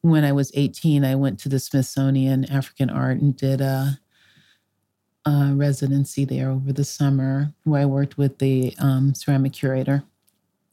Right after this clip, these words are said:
and realized that only missionaries had collected a lot of the information about West African pots. And so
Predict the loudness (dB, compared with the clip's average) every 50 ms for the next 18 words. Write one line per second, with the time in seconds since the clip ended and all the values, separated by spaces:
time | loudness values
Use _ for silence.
0 | 0 2 4 4 4 4 4 2 2 2 0 0 -2 -2 -2 -4 -4 -4 -4 -4
1 | -4 -4 -4 -2 0 2 4 4 4 2 2 0 -2 -2 -2 -2 0 0 0 0
2 | 0 0 0 -2 -2 -4 -8 -16 -10 -6 -4 -2 -2 -2 -4 -6 -8 -6 -2 -2
3 | -2 -2 -2 -4 -2 -2 -2 -2 -2 -2 -2 -2 -2 -2 0 -2 -2 0 0 0
4 | 0 0 0 -2 -2 -2 -2 0 0 0 -2 -2 -2 -2 -2 -2 -2 -2 -4 -4
5 | -4 -4 -4 -4 -2 0 0 0 0 0 0 0 0 0 -4 -10 -14 -6 -2 0
6 | 0 0 0 -2 -2 -2 0 2 2 2 0 0 -2 -4